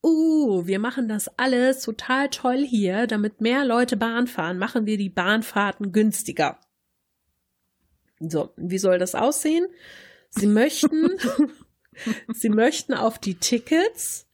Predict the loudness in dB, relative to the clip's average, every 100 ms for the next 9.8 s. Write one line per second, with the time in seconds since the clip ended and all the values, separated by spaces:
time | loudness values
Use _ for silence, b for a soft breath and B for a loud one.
0 | _ _ _ _ _ -6 0 0 0 -4
1 | -4 0 2 2 2 0 0 0 0 -2
2 | -2 -4 -8 _ _ _ _ _ _ -12
3 | -2 -2 0 -2 0 2 2 0 0 -2
4 | -2 -4 -4 0 0 0 -2 0 2 2
5 | 2 -2 -6 _ -4 2 2 2 0 -4
6 | -10 -10 -8 -8 -8 -4 -4 -4 -6 -12
7 | -12 -14 -14 -18 _ _ _ _ _ _
8 | _ _ _ _ -6 2 2 2 -2 -2
9 | 0 0 0 -2 -2 0 0